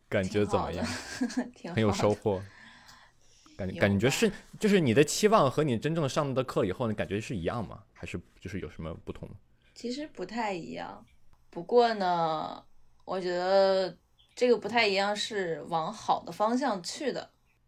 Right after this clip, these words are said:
Speaker 2: 就是虽然它不一样，
Speaker 1: 嗯。
Speaker 2: 跟我的想法不一样，但是它确实对我有意义，或者说我确实从里面学到了东西。我可以用我学到的东西去挣钱，去养活自己。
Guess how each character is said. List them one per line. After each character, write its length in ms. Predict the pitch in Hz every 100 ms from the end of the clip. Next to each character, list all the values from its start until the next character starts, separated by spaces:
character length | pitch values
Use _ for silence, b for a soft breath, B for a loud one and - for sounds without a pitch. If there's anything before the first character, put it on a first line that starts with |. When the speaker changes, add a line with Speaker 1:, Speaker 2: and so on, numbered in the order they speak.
| _
Speaker 2:
就 180 | - 226
是 220 | 226 226
虽 200 | 226 277
然 160 | 247
它 100 | 254
不 160 | 247 254
一 240 | 233 190
样， 440 | 202 220 185 147 151
Speaker 1:
嗯。 80 | 247 _ _
Speaker 2:
跟 140 | 214
我 60 | 220
的 60 | 214
想 220 | 185 156
法 120 | 196
不 160 | 180 196
一 120 | 185
样， 220 | 180 170 165
但 180 | 196
是 100 | 185
它 120 | 202 208
确 220 | 226 196
实 260 | 190 -
对 120 | - 208
我 120 | 202
有 120 | 165
意 60 | -
义， 340 | 285 226 -
或 160 | - 190
者 140 | 165
说 180 | 170 175
我 80 | 165
确 180 | 180
实 140 | 180 165
从 160 | 165
里 60 | -
面 100 | 196
学 140 | -
到 160 | - -
了 60 | -
东 200 | - 269
西。 220 | - - _ _ _ _
我 160 | - 175
可 220 | - 196
以 300 | 208 170 147
用 180 | 185 175
我 140 | 160
学 160 | 165 156
到 140 | 160
的 60 | 156
东 140 | 165
西 80 | 160
去 160 | -
挣 220 | 165 170 160
钱， 420 | - - - 254 _
去 440 | - - 160 - _ _ _ -
养 200 | 180 160
活 100 | -
自 200 | 170 -
己。 340 | 175 - -